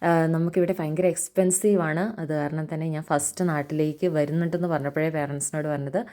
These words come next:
കറി ലീവ്സ് ആക്കി വെക്കണം എന്നുള്ളതായിരുന്നു. കാരണം ഇതിപ്പോൾ അവർ വെയിലത്തൊക്കെ ഇട്ട് നല്ല ഉണക്കി എടുക്കുവാണെങ്കിൽ more than, ആ, one hour, one, one, ആ, ഇയർ നമുക്ക് യൂസ് ചെയ്യാനായിട്ട് സാധിക്കുന്നതാണ്. അതുപോലെ തന്നെ വറ്റൽമുളക്,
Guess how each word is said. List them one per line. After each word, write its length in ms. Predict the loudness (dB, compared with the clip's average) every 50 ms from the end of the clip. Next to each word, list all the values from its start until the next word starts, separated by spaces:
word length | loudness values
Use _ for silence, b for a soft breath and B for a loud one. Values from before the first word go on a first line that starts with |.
| B B B B B B 2
കറി 300 | 2 4 4 4 4 4
ലീവ്സ് 520 | 4 4 2 0 0 -2 -2 0 0 0 0 0
ആക്കി 300 | -4 -4 -4 -4 -2 0
വെക്കണം 300 | 0 0 -2 -4 -6 -4
എന്നുള്ളതായിരുന്നു. 540 | -4 -4 -2 -2 -2 -2 -2 -2 -4 -4 -2 0
കാരണം 360 | 0 2 2 2 0 -2 -2 B B B B B B 2
ഇതിപ്പോൾ 240 | 2 2 4 4
അവർ 300 | 4 4 4 4 2 2
വെയിലത്തൊക്കെ 560 | 2 2 2 2 0 -2 -2 -2 -6 -2 0 0
ഇട്ട് 300 | 0 0 -2 0 0 0
നല്ല 260 | 2 2 2 2 2
ഉണക്കി 360 | 2 2 0 -4 -2 2 4
എടുക്കുവാണെങ്കിൽ 680 | 4 4 4 0 -2 -2 -2 -2 -2 -4 -2 -2 -2 -2
more 340 | -2 -4 -4 -2 -2 -2 -4
than, 360 | -4 -4 -2 0 0 0 -2 -2 0
ആ, 100 | 2 4 4 4 4 4 2 2 0 -2 -4
one 140 | -2 -2 -2
hour, 500 | 0 0 2 0 0 -2 -4 -6 -6 -2
one, 440 | -2 0 0 2 0 0 -2 -2 -2
one, 480 | 0 0 0 0 -2 -2 -4 -8 -8
ആ, 320 | -6 -4 -2 -2 -2 -2 -2
ഇയർ 400 | -2 0 0 4 4 4 4 4
നമുക്ക് 360 | 0 0 -2 -2 -2 -2 -4 B B B B B B
യൂസ് 320 | 0 2 2 2 2 0 0
ചെയ്യാനായിട്ട് 460 | 0 0 2 2 0 -2 0 0 0
സാധിക്കുന്നതാണ്. 920 | 0 0 -2 -4 -4 -4 -4 -4 -2 -2 -2 -2 -2 -4 -2 0 0 0 -2 B B B B B B B B B 0
അതുപോലെ 520 | 2 2 2 2 2 2 2 4 2 0
തന്നെ 160 | 0 0 0
വറ്റൽമുളക്, 920 | 0 -2 -4 -6 -6 -6 -6 -4 -2 -2 0 0 0 0 0 2 2 0 0